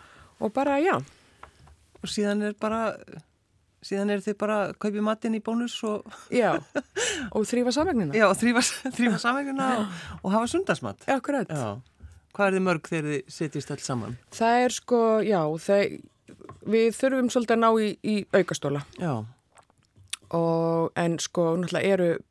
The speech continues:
Speaker 1: börnin fjögur í rauninni og samtals eru við sex
Speaker 2: Mhm.
Speaker 1: og, og svo eru náttúrulega foreldrar og,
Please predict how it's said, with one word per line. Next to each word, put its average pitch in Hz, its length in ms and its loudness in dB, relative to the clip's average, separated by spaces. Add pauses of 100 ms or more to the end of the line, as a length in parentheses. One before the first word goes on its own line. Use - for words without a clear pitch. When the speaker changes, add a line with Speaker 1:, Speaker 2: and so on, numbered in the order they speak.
(120)
Speaker 1:
börnin 208 460 2
fjögur 196 480 2
í 220 80 4
rauninni 240 440 0
og 240 240 0
samtals 208 480 -2
eru 190 160 0
við 175 100 -2
sex - 380 -4
Speaker 2:
Mhm. 202 140 0
Speaker 1:
og, - 760 -8
og 190 160 -6
svo 196 160 2
eru 208 160 2
náttúrulega 196 300 -2
foreldrar 254 680 0
og, 214 300 0